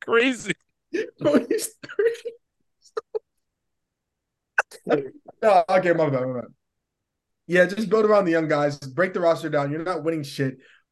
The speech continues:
Speaker 2: Uh, you lost your best, uh, not, not best player, but you lost your point guard for nothing, basically. Uh, picked up Dennis Schroeder for some reason. It's just not gonna work.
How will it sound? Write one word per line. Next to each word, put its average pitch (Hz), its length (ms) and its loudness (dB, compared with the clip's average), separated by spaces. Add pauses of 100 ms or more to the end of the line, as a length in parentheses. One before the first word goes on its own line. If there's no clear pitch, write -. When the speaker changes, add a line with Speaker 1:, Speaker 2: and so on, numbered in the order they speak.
(140)
Speaker 2:
Uh, 135 60 0
you 139 180 4
lost 180 260 2
your 170 80 -2
best, 151 240 2 (240)
uh, 135 160 -6
not, 127 280 -6
not 127 320 -10
best 135 340 0
player, 123 360 -2 (200)
but 139 140 -2
you 165 120 0
lost 196 220 4
your 214 100 2
point 180 220 0
guard 147 380 4 (160)
for 147 100 -4
nothing, 143 320 0
basically. 127 480 -4 (420)
Uh, 165 120 -4
picked 165 220 -2
up 151 100 2
Dennis 156 200 0
Schroeder 151 320 0
for 139 120 -6
some 135 200 -2
reason. 123 340 -4 (420)
It's 202 140 0
just 247 120 2
not 220 140 4
gonna 160 140 4
work. 139 300 2